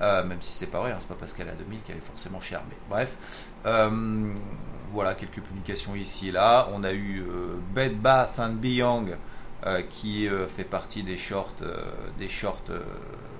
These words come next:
comment dire, des open interest short, euh, qui a pris, euh, qui a pris plus de dix pour cent hier, c'est très volatile, attention à pas mettre le doigt là-dedans. Amazon qui a perdu deux pour cent après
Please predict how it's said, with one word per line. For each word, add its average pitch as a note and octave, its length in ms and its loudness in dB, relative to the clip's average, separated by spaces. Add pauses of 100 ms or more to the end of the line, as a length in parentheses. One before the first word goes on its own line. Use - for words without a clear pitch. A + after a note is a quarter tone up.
(180)
comment F2+ 160 -6
dire, F2+ 220 -6
des F2 160 -8
open B2+ 280 0
interest A2 380 2
short, - 400 0 (840)
euh, F#2 320 -2
qui F#2+ 100 -4
a F2 40 -4
pris, G2 340 -4
euh, F#2 180 -4
qui F#2 80 -4
a - 20 -2
pris - 160 -4
plus G2+ 200 -4
de F#2+ 60 -2
dix G2 100 -2
pour - 200 -4
cent G2 140 -2
hier, G2 240 0
c'est F#2 140 -4
très F#2+ 160 -6
volatile, F#2 360 -4
attention - 320 -6
à D#2+ 40 -4
pas - 100 -6
mettre F2 200 -4
le E2+ 60 -4
doigt F#2 120 -4
là-dedans. E2+ 260 -4 (380)
Amazon G2+ 420 0
qui G#2 80 -4
a F#2 40 -2
perdu G#2 280 -2
deux F#2+ 140 -2
pour - 180 -6
cent A#2+ 220 -2 (100)
après C#3+ 400 -2